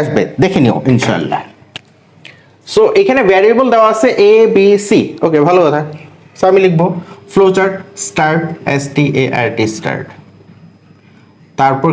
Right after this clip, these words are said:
কি লিখবো? ইনপুট, ইনপুট এ কমা বি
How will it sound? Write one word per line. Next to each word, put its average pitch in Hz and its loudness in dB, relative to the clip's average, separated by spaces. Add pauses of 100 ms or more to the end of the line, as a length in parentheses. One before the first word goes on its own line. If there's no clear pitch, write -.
কি 160 0
লিখবো? 143 0 (180)
ইনপুট, 156 0 (2000)
ইনপুট 139 0 (1120)
এ - 2 (320)
কমা 135 4 (140)
বি 131 2